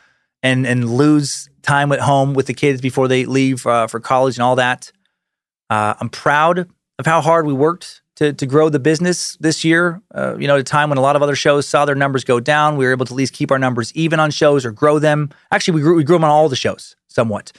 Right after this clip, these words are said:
Never missed a show all year. That wasn't easy when we all got covid, but we did it. <laughs>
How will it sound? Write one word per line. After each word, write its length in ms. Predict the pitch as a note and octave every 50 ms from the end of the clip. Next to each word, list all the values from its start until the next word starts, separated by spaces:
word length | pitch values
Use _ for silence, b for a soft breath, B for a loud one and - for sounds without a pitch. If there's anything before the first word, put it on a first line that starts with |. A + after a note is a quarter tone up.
| b b b
Never 200 | C#3+ D#3 D3 C3+
missed 300 | B2+ C#3+ F3+ G#3 - -
a 40 | G3+
show 220 | - - A3 G#3
all 160 | G3+ G3+ G3+
year. 320 | G3 G3+ G3+ G#3 G#3 G3+ _ _ _ _ _ _ _ _ _ _ _ _ _ _ _ _ _
That 140 | - C#3+ F3
wasn't 240 | F#3 E3+ D3+ E3+
easy 180 | F3 F3+ E3 E3+
when 100 | E3+ D3+
we 80 | D3 D3+
all 140 | D#3 D#3+
got 220 | E3 E3 D#3+ D#3 -
covid, 400 | - E3 E3 E3 E3+ F3+ F3 D#3
but 120 | C#3+ B2+
we 60 | B2+
did 180 | A#2+ A#2+ E3 F3
it. 840 | F#3+ G3+ G#3+ - - - - - - - D3 - F3+ - - D#3 -
<laughs> 100 | b